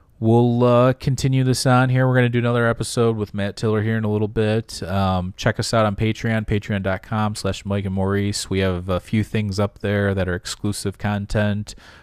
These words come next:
For two dollars a month, you will get access to. Uh, there's all the links to our, uh, pages. Check us out, and, um,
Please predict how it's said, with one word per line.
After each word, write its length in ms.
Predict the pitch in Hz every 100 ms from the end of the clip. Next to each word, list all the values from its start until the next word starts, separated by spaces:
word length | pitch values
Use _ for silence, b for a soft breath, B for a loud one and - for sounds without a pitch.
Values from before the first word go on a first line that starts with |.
| B
For 120 | -
two 200 | - -
dollars 360 | 110 101 95 95
a 60 |
month, 320 | 98 101 104
you 80 | 101
will 80 | 92
get 160 | 92 92
access 480 | 101 107 - 107 -
to. 520 | - 110 104 107 104 B B B B B -
Uh, 320 | 90 85 82
there's 300 | 87 101 98
all 100 | 101
the 100 | 98
links 420 | 92 98 101 -
to 420 | - - 98 101
our, 640 | 87 98 95 95 92 90 -
uh, 240 | 101 90 90
pages. 680 | - 107 110 110 110 110 -
Check 260 | - 107 -
us 160 | -
out, 480 | 104 107 139 139 -
and, 640 | 85 110 110 110 117 110
um, 380 | 107 110 110 117